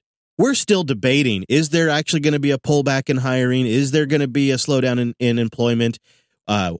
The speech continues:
are these employee, are these companies doing these return to work mandates to try to thin the herd or not? Like, we're, like, people at, at our, at the, like, worker level are, like, still debating these things amongst each other as if, what are they actually doing?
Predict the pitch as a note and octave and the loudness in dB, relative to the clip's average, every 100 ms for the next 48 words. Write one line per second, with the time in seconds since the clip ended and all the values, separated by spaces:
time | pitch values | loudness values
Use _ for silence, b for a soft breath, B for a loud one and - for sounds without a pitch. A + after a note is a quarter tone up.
0 | - C3 D3+ D3+ D#3 D3+ - D#3 - E3 | -2 0 2 2 0 -2 -2 -4 0 0
1 | D3 D3 C3+ C3+ D3 D3+ - D#3 C#3+ D3 | 2 0 0 0 2 0 0 -2 0 0
2 | C#3 C3+ C3 - C#3+ C#3+ C#3+ B2 C3+ C#3+ | 2 0 -4 0 0 2 0 -2 -2 0
3 | C3 B2+ C#3 A#2 B2 A#2 - B2 B2 A#2+ | 0 0 0 0 -2 -4 -4 0 2 0
4 | A#2+ - B2 - B2 A#2+ B2 - B2 C3+ | -2 -2 -4 -2 -2 0 0 -2 -4 -2
5 | A#2+ A2+ A#2+ A2+ A#2+ A2+ C3 D3 G#3 B | -2 -2 -2 -2 -2 -2 -2 0 0 B
6 | B B F#3+ - C4 B3+ F3 D#3 _ _ | B B -4 0 2 2 0 -4 _ _
7 | - D3 D3+ - C#3+ C3 - B2 D#3+ - | -6 -4 -4 -4 -4 -2 -2 0 0 0
8 | C#3+ - B2+ A#2 A2+ G2+ _ _ _ - | -2 0 -2 0 -2 -2 _ _ _ -2
9 | C#3 E3+ F#3 F#3 F#3+ G#3+ G#3+ F#3+ D#4 A#3+ | -2 2 0 2 0 0 -2 -2 -2 -2
10 | - B3+ A3 D#3 C#3 C3+ D#3+ E3+ E3 F3+ | 0 0 0 0 0 2 2 0 0 -2
11 | - E3+ F3+ D#3+ A#2+ B2+ D#3 F#3 E3+ F3 | 0 0 2 0 0 0 0 -2 0 0
12 | E3+ D#3 C3+ C#3 F#2+ E3 F#3+ E3+ C3 C#3+ | 2 0 0 -2 0 0 2 2 2 0
13 | - D#3+ C#3+ D#3 D#3 G3 | 0 0 0 2 2 -2